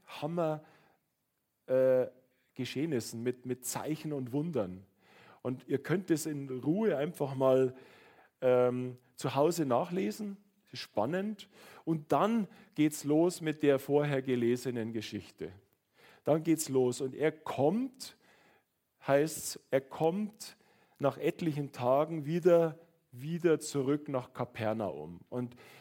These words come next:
da steht auch seine Stadt, also er ist dort nicht geboren, aber, aber weil er dort schon so gewirkt hatte, weil er in Kapernaum, in diesen, in dieser Kleinstadt schon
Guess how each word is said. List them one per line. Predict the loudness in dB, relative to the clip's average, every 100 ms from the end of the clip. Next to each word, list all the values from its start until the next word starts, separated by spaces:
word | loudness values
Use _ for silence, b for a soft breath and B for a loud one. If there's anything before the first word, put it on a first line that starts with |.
| B
da | -4
steht | 0 2 2
auch | 2 0 -2
seine | -12 -4 2 2 2 0
Stadt, | -2 0 0 0 -6 -20 -20 _ _ _ -6
also | -2
er | 0
ist | 0 -2
dort | -2
nicht | -2 -4
geboren, | -2 0 0
aber, | 0 -2 -4 B B B
aber | 2 4
weil | 6 6 4 4
er | 0 2
dort | 4 4 2 -4
schon | -2 -2
so | -4 -2 0 2
gewirkt | 0 0 2 0 -2 -4
hatte, | -4 0 2
weil | 4 4
er | 4
in | 2 -4
Kapernaum, | -2 -6 -2 -2 0 2 0 0 -6 -6 -4 -2
in | -2
diesen, | -4 -6 -10 -10
in | -8
dieser | -6 -6
Kleinstadt | -2 0 0 -4 -2 -2 -2
schon | -4 -4